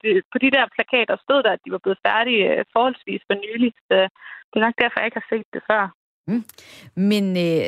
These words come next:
Speaker 2: det er jo altså noget, som rigtig mange nok vil blive glade for, fordi mange har taget, øh, vandreskoene på og kommet ud i, i naturen for at, ja, opleve sådan noget som, som det her. Så det er jo bare en rigtig dejlig, ny, glædelig ting, som man kan,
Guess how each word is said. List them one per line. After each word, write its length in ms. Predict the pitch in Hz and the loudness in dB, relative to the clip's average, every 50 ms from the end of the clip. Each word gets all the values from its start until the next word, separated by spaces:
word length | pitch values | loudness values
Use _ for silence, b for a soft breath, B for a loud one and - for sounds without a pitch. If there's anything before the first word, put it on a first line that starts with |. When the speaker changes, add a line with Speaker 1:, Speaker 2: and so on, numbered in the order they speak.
| - - - _ - | -4 -8 -14 _ -2
Speaker 2:
det 120 | 226 240 240 214 - - _ - | 0 0 0 0 -2 -6 _ -4
er 100 | 147 151 | -4 -2
jo 100 | 151 143 | -2 -4
altså 220 | 139 143 - - 156 160 | -4 -6 -4 -4 -2 0
noget, 160 | 165 190 196 | 0 0 0
som 140 | - 185 156 139 135 - _ _ _ - - 190 | -2 -2 -2 -4 -4 -8 _ _ _ -8 -4 -2
rigtig 240 | 214 - - 208 170 | -2 -2 -2 -2 -2
mange 260 | 151 143 160 185 180 | 0 0 0 0 0
nok 200 | 156 165 175 - - - | 0 -2 -4 -6 -14 -6
vil 140 | 180 185 156 | -6 -6 -4
blive 180 | 151 180 170 | -4 -6 -4
glade 300 | 156 160 160 160 175 208 | 0 0 2 2 2 0
for, 200 | 196 - 165 170 | 0 -2 -2 -2
fordi 260 | 175 - 190 156 170 | -2 -4 -8 -6 -4
mange 320 | 160 156 151 151 175 208 196 - - | -2 0 0 0 0 -2 -6 -2 0
har 200 | 240 220 151 139 - | 0 0 0 -2 -6
taget, 520 | - - 180 160 156 156 156 151 151 143 | -8 -4 -2 -2 -2 -2 -2 -2 -2 -2
øh, 60 | 143 139 B B B B - | -4 -6 B B B B -2
vandreskoene 600 | 165 170 190 208 214 202 - - 196 185 170 156 | 0 0 0 0 -4 -8 -8 -6 -4 -4 -4 -4
på 220 | - 196 196 175 | -4 -4 -2 -2
og 120 | 120 143 - | -2 -2 -2
kommet 440 | - 170 156 147 151 151 151 - | -2 -2 -2 0 0 -2 -2 -2
ud 240 | - - 202 196 170 | -2 -2 -4 -2 -2
i, 440 | - 185 175 156 147 147 147 156 156 - - | -2 -2 0 0 0 0 -2 -4 -6 -8 -6
i 80 | 165 | -2
naturen 500 | 170 160 156 - - 226 185 165 156 156 | -2 -2 -4 -4 -4 -4 -2 -2 -4 -4
for 140 | - - 175 | -4 -4 -4
at, 240 | 170 151 147 147 143 b b b b b - | -2 -2 -2 -4 -6 b b b b b -8
ja, 100 | 190 - - | -8 -4 -4
opleve 340 | 170 165 - 185 190 - | -6 -6 -6 -6 -8 -8
sådan 180 | 160 - - 160 | -8 -6 -4 -2
noget 220 | 160 160 170 175 | -2 -2 -2 -4
som, 260 | 165 - - 160 156 156 | -6 -6 -4 -4 -4 -4
som 160 | - - 165 | -4 -6 -2
det 180 | 151 233 240 | 0 2 2
her. 160 | 233 220 180 156 | 2 2 0 -2
Så 100 | 151 175 | -2 0
det 80 | 170 | 0
er 40 | 233 | 2
jo 120 | 254 247 | 2 2
bare 300 | 220 226 208 214 226 196 | 2 2 2 2 2 0
en 160 | 151 170 - 202 | -2 -4 -4 -4
rigtig 300 | 240 254 - - 220 175 - _ | -4 -4 -4 -10 -10 -10 -8 _
dejlig, 300 | - 185 202 233 240 240 | -4 -2 -2 -2 0 0
ny, 280 | 208 208 226 247 190 - - _ - | 2 2 2 2 0 -2 -10 _ -6
glædelig 420 | - 185 196 208 233 240 233 220 | -2 0 2 2 2 2 0 -2
ting, 260 | - - 240 226 - | -2 -2 -4 -4 -4
som 140 | - - 170 | -10 -10 -6
man 160 | 160 156 156 | -6 -6 -6
kan, 280 | 151 - 165 156 156 151 | -4 -2 -2 -2 -2 -4